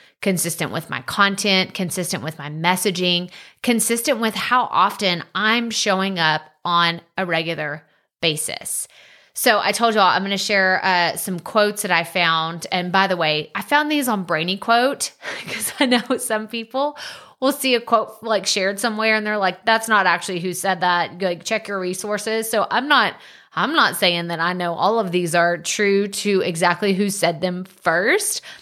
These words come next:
These are the quotes that I found on Brainy Quotes. Okay. So don't come after me. Don't come after me saying you need to do your research. I found these on Brainy Quotes, and I, it's really more about, like, what the message is. And if you, if you wanna correct me, if you wanna fact check me,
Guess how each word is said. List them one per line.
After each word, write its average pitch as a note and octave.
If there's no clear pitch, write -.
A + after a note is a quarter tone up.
These G#3+
are A3+
the G#3+
quotes F#3+
that F3+
I E3+
found E3+
on D#3
Brainy D3
Quotes. -
Okay. C4
So C4+
don't C4
come D4
after G#3
me. F#2+
Don't A#3
come C#4+
after A#3
me F#3+
saying E3+
you F3+
need F3
to D#3
do E3+
your E3
research. D#3+
I A#3+
found G3+
these E3+
on D#3
Brainy C3+
Quotes, -
and F3+
I, E3
it's -
really F#3+
more E3+
about, D#3
like, G3+
what A3
the A#3+
message G3
is. A#3
And F#3
if F3
you, G3+
if -
you F#3
wanna F3
correct D#3+
me, C#3+
if D3+
you F#3+
wanna F#3
fact D#3+
check -
me, C#3+